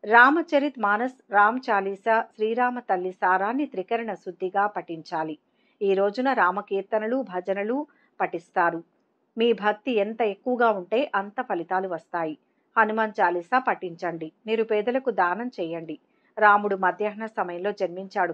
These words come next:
కాబట్టి ఈ సమయంలో రామనామం పూజ చేయడం అత్యంత అనుకూలమైనది.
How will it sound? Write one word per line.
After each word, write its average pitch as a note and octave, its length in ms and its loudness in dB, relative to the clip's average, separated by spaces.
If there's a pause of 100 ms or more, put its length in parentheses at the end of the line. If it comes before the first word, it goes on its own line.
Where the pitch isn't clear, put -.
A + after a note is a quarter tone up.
కాబట్టి F#3 400 -4 (420)
ఈ A#3+ 80 -2 (140)
సమయంలో G#3+ 460 0 (260)
రామనామం G#3 680 0 (200)
పూజ F#3 140 -6 (160)
చేయడం F#3+ 360 0
అత్యంత G3 480 -6
అనుకూలమైనది. E3 880 -4